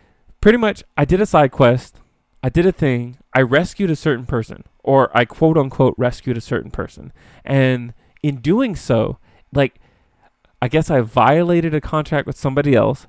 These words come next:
but this is something I didn't know because it, w-, it ended up being part of the main story. And by violating that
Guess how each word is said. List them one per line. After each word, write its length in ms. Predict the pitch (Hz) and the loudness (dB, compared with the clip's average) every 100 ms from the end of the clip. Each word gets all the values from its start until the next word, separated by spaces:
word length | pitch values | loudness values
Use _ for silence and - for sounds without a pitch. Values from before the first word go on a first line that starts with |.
| - | 2
but 140 | 147 | 2
this 160 | 151 139 | 2 -4
is 80 | 160 | -6
something 260 | 165 156 | -4 -2
I 60 | 120 | 0
didn't 260 | 151 156 | 0 0
know 260 | 143 160 113 | 2 2 2
because 220 | 127 139 | -2 -4
it, 100 | 120 | -4
w-, 140 | 113 131 | -4 -4
it 180 | 127 131 | -4 -2
ended 220 | 123 127 | -2 -2
up 100 | 131 | -2
being 160 | 127 120 | -2 -4
part 220 | - 127 | -4 -6
of 60 | 113 | -4
the 60 | |
main 180 | 113 104 | -6 -8
story. 480 | - - 190 110 - _ _ _ _ _ | -4 2 4 2 -4 _ _ _ _ _
And 240 | 131 131 120 | 0 0 2
by 300 | 120 120 101 | 0 0 -6
violating 680 | 120 139 151 156 131 131 123 | -2 2 2 2 -2 -4 -4
that 200 | 120 | -6